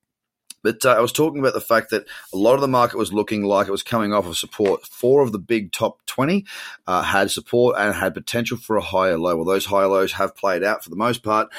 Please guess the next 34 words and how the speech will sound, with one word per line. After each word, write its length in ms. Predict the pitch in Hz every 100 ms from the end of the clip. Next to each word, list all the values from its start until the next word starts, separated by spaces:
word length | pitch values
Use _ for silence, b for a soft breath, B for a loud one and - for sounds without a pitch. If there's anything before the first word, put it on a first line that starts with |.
| B B
and 100 | 120
we 80 | 120
do 220 | 127 147
seem 320 | 135 143 143
to 60 | 131
see 240 | - 143
a 60 | 131
little 220 | 120 156
bit 80 | 202
more 160 | 147 123
shift 320 | - 135 -
to 80 | 117
the 160 | 117
upside 520 | 117 - - 107 98 98 -
for 140 | 107
the 60 | 104
time 360 | - 104 98
being. 260 | 92 101 95
Time 280 | - 85 85
will 100 | 78
tell. 220 | 113 135
We'll 120 | 80
have 100 | 78
to 80 | 78
wait 140 | 87
and 100 | 95
see. 280 | - 147 135 B B B B _
But 120 | -
opportunity 460 | - - 92 76
starting 480 | 78 - 82 80 76
to, 60 | 73
starting 680 | - - - - 113 123 123
to 140 | 101 82 _ -
build. 720 | 123 120 107 87 69 64 58